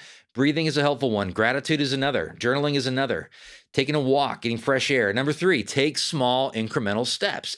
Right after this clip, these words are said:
Every fifteen minutes counts. And number four, expose yourself to that fear.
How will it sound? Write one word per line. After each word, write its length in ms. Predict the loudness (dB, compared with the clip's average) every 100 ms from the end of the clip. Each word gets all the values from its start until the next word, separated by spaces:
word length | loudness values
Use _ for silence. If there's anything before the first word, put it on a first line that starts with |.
| -2
Every 300 | 0 2 -2
fifteen 680 | 0 2 2 0 -2 -2 0
minutes 300 | -2 -4 -8
counts. 680 | -2 -2 -2 -6 -8 -8 -10 _ -20 -20 -20 -6
And 120 | 0
number 180 | 0 0
four, 600 | 0 0 2 4 2 -2 _ _ _ _ _ _ _ _ _
expose 480 | -4 -2 4 4 4
yourself 300 | 0 2 0
to 80 | 2
that 180 | 0 0
fear. 420 | -2 -4 -4 -10